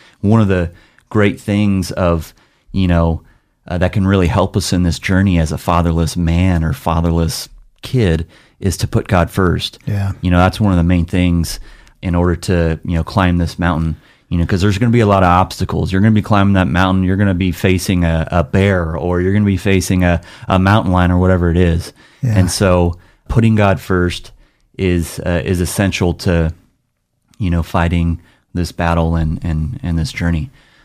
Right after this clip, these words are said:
Speaker 1: So
Speaker 2: Yeah.
Speaker 1: that's kind of it in a nutshell.
Speaker 2: Well, so what kind of things are we, what kind of, uh, things would, uh, if, if, if there's a young,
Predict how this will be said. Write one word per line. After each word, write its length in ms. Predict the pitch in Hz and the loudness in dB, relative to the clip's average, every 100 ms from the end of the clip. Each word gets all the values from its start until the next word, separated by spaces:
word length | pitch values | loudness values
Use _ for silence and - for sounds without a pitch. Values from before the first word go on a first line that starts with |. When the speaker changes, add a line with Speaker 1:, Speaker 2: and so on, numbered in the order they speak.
| - | -12
Speaker 1:
So 200 | 117 104 | -6 -2
Speaker 2:
Yeah. 180 | 80 80 - _ _ _ | -2 -2 -8 _ _ _
Speaker 1:
that's 200 | 87 87 | -6 -4
kind 200 | - 101 | 0 0
of 100 | 87 | 2
it 200 | 92 92 | 0 0
in 140 | 92 87 | 0 0
a 60 | |
nutshell. 680 | 82 98 98 - 80 87 - _ _ _ - | 2 0 0 -2 -2 -4 -6 _ _ _ -2
Speaker 2:
Well, 100 | 151 | 0
so 180 | - 165 | 2 0
what 240 | 202 208 | 0 -2
kind 160 | - 175 | -2 0
of 80 | |
things 280 | - 143 127 | 2 2 4
are 120 | 123 | 4
we, 380 | 117 127 127 127 92 - - - 139 - | 4 4 4 4 2 -4 -18 -14 -16 -12
what 140 | 135 | -8
kind 160 | 120 131 | 0 2
of, 180 | 110 113 _ - | 0 -2 _ -10
uh, 120 | 113 | -8
things 300 | 101 120 110 | -4 -2 -2
would, 220 | 120 110 101 | -2 -4 -4
uh, 300 | 104 101 101 - | -6 -6 -8 -10
if, 200 | 107 - _ _ - | -12 -12 _ _ -14
if, 200 | 104 120 - _ - | -14 -14 -20 _ -16
if 100 | - | -8
there's 240 | 110 104 | -4 -4
a 60 | 110 | -2
young, 440 | 113 113 110 104 | -2 0 0 -2